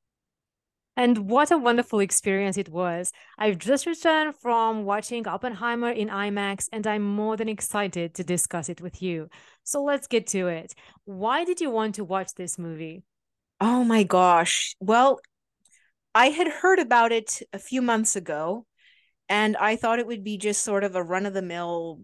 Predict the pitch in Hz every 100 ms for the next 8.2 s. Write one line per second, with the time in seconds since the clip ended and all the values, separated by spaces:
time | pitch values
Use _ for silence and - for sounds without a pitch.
0 | - 180 165 101 76 - 175 170 165 170
1 | - 160 160 160 160 160 160 160 170 _
2 | _ - - 202 202 - 185 185 - -
3 | _ _ _ _ _ _ 190 190 190 185
4 | 180 - 180 175 170 156 _ 170 175 175
5 | 160 175 170 165 - 156 185 175 156 156
6 | 151 - 185 160 180 208 233 233 220 208
7 | 202 - 185 175 - 247 254 202 185 185
8 | 170 165